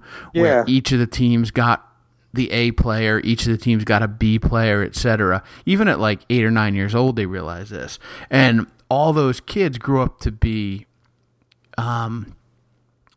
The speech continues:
Speaker 1: high school soccer stars, but also went on to play college. A couple of 'em,
Speaker 2: Okay.
Speaker 1: um, played at Rutgers with Lexi Lawless. A couple of 'em played,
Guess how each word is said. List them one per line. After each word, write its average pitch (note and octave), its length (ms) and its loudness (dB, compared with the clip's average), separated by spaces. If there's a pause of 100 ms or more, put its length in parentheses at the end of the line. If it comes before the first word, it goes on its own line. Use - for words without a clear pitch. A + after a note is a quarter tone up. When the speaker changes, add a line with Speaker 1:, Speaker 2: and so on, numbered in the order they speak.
(360)
Speaker 1:
high D3+ 160 2
school C3+ 420 -2
soccer D#3 340 0
stars, A#2+ 400 -2
but B2 100 0
also D3+ 300 0
went A#2+ 160 2
on A2+ 120 2
to G#2+ 60 -4
play - 180 -4
college. D3+ 600 0 (320)
A - 60 -20
couple C3 300 2
of A#2+ 100 -2
'em, A2+ 160 2
Speaker 2:
Okay. - 180 -6 (360)
Speaker 1:
um, A#2 520 -6 (540)
played C3+ 260 2
at A#2+ 100 -4
Rutgers A#2 600 -4
with A2+ 340 -4
Lexi A#2+ 400 -8
Lawless. G#2+ 500 4
A A#2 60 -4
couple A2 300 0
of G#2+ 80 0
'em G#2+ 100 -2
played, G#2 360 2